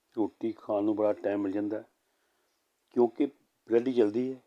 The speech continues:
ਜਿੰਨਾ ਚਿਰ ਤੁਹਾਡੇ ਘਰ ਦੀ ਸੈਟਿੰਗ ਨਹੀਂ ਹੋਏਗੀ ਤੇ ਕਿਵੇਂ ਰੋਟੀ ਪਾਣੀ ਬਣਾਓਗੇ?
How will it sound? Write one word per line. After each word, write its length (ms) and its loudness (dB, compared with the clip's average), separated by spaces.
ਜਿੰਨਾ 280 -2
ਚਿਰ 120 -2
ਤੁਹਾਡੇ 240 -2
ਘਰ 260 -2
ਦੀ 140 -6
ਸੈਟਿੰਗ 340 -2
ਨਹੀਂ 80 0
ਹੋਏਗੀ 260 -2
ਤੇ 100 -4
ਕਿਵੇਂ 280 -2
ਰੋਟੀ 220 -2
ਪਾਣੀ 180 -4
ਬਣਾਓਗੇ? 460 -6